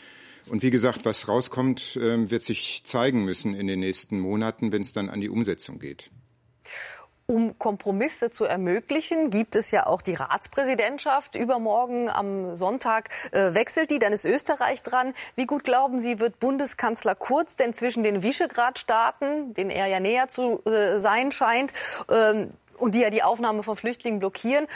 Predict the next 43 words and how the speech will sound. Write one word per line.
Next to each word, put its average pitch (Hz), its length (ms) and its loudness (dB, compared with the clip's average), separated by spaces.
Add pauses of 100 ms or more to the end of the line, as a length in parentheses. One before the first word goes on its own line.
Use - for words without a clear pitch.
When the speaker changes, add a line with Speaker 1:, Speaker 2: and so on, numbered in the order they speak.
Speaker 2:
und 240 160 2
zwischen 247 280 2
dann 226 200 2
so 226 100 2
Ländern 220 340 2
wie 208 120 -4
Deutschland 208 360 0
und 208 120 -2
Frankreich, 233 420 -4
wie 196 80 -4
gut 220 220 -6
wird 240 160 -2
er 226 60 -2
da 214 260 2
vermitteln 247 440 -2
können? 156 300 -8 (640)
Speaker 1:
Ja, 107 140 0
ich 117 140 0
glaube, 135 320 4
er 113 100 4
wird, 120 380 0
äh, 110 400 0 (180)
tatsächlich 117 460 0
eine 107 120 0
vermittelnde 107 480 0
Position 104 640 -4
stärker 101 380 -2
einnehmen 113 360 2
müssen. 110 280 0
Mit 101 180 0
den, 107 200 4 (520)
von 110 140 0
den 104 160 4
Maximalpositionen, 110 1300 2
die 104 100 2
er 104 120 4
im 92 140 -2
Vorfeld 107 400 -2
geäußert 95 340 -4
hat, 95 160 -2
muss 120 220 -2
er 110 100 -4
runter, 110 440 0